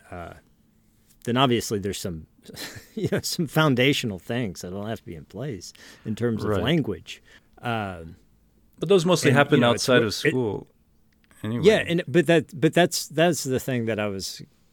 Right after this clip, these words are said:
Speaker 1: uh, gonna s-, kinda point to is, is that, like, uh, w-, I think we talked about this before. We, we really, like, the, the most, like, in, in terms of amount of grammar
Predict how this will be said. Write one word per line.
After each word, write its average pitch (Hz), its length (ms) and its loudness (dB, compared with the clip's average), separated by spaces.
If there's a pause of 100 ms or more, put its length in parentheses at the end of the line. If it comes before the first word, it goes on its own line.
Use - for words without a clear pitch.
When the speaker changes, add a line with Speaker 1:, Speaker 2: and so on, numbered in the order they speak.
(180)
Speaker 1:
uh, 87 300 -12 (560)
gonna 107 180 -4
s-, - 180 -10 (220)
kinda 110 200 -6
point 143 380 -4
to 110 120 -6
is, 92 200 -8
is 95 120 -8
that, 98 220 -10
like, 98 400 -10 (640)
uh, 92 300 -10 (480)
w-, 120 200 -12 (540)
I 147 180 -4
think 165 200 0
we 131 100 6
talked - 380 -4
about 98 260 -8
this 107 180 -8
before. 120 440 -6
We, 104 280 -4 (380)
we 117 120 -4
really, 110 720 4 (280)
like, - 480 -14 (260)
the, 127 340 -4 (800)
the 123 140 0
most, 143 500 2
like, 139 220 2
in, 143 200 -2
in 143 140 0
terms 175 360 0
of 123 180 -2 (420)
amount 127 460 -2
of 110 160 -4
grammar 131 640 0